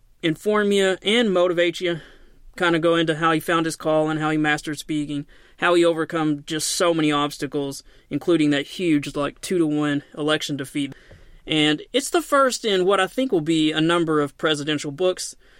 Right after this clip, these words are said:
assuming they sell well enough. It's the first one will be on him, and the next one will be on a Republican. I've kind of started that one,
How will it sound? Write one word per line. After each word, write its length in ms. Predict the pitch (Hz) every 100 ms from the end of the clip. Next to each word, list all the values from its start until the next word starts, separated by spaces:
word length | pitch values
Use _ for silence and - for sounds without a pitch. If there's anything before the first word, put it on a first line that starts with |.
| - -
assuming 400 | 170 214 190 165
they 100 | 156
sell 320 | - 196 175
well 180 | 170 170
enough. 380 | 170 165 165 - _ - -
It's 280 | - 147 -
the 100 | 170
first 320 | - 226 220
one 160 | 208 196
will 80 |
be 140 | 170 180
on 140 | 170
him, 440 | 165 170 165 160 160 - -
and 200 | 151 151
the 60 |
next 220 | 170 180 196
one 60 |
will 60 | 165
be 140 | 160
on 140 | 151 143
a 60 |
Republican. 680 | 143 - 185 196 202 180 175 -
I've 160 | 165 160
kind 180 | 240 277
of 80 | 240
started 360 | - 220 220
that 180 | 214 208
one, 260 | 196 190